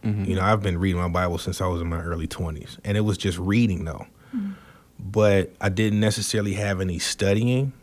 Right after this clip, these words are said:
Speaker 2: but, um, it was one of those things where y-, you heard so many things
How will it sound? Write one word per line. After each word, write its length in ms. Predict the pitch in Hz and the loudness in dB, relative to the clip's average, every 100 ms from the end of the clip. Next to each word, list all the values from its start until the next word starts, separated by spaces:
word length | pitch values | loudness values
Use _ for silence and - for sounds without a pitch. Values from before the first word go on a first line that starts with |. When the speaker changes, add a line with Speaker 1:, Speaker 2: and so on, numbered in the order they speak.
| - _ _ - | -20 _ _ -12
Speaker 2:
but, 560 | 107 90 107 101 95 - - - - - - - _ - | -8 0 2 4 2 -2 -12 -20 -20 -20 -20 -20 _ -6
um, 440 | 113 92 92 87 - - - - | -4 -2 -2 -4 -8 -14 -16 -6
it 80 | 110 | -2
was 240 | 110 104 | 0 2
one 220 | 104 120 | 2 2
of 80 | 120 | 4
those 260 | 113 107 98 | 4 2 2
things 320 | 120 107 98 | 2 2 2
where 560 | 104 101 98 95 90 - _ _ _ _ _ - | 2 4 4 2 0 -6 _ _ _ _ _ -12
y-, 160 | 107 87 | -10 -4
you 200 | 113 110 | 2 2
heard 400 | - 135 131 123 | 4 6 8 6
so 200 | - 110 | 4 4
many 240 | 107 101 | 4 2
things 640 | 98 107 101 85 80 - | 2 2 2 0 -6 -10